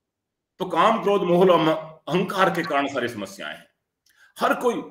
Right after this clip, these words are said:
मैं भी देखता हूं कि हर क-, कोई अपनी फोटो,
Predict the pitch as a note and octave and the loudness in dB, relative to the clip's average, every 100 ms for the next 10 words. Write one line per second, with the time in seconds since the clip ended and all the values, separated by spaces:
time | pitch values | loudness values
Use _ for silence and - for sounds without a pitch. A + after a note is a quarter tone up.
0 | - D#3 G3 B3+ A3 A3+ - G3 F3+ A3 | -14 -4 -2 -2 -2 -2 0 0 0 0
1 | A#3+ - - _ _ _ _ _ _ _ | -4 -10 -20 _ _ _ _ _ _ _
2 | - G3+ A3 - F#3 B3 - - - _ | -12 -4 -4 2 2 2 0 -12 -20 _
3 | _ _ _ _ _ _ _ _ G3+ A3 | _ _ _ _ _ _ _ _ -2 0
4 | A#3 - - _ _ _ _ _ _ _ | -2 -10 -18 _ _ _ _ _ _ _
5 | _ _ _ G3+ G3+ B3+ C#4 E3+ E3 G#2+ | _ _ _ -8 -4 0 0 0 -4 -6
6 | - - | -16 -20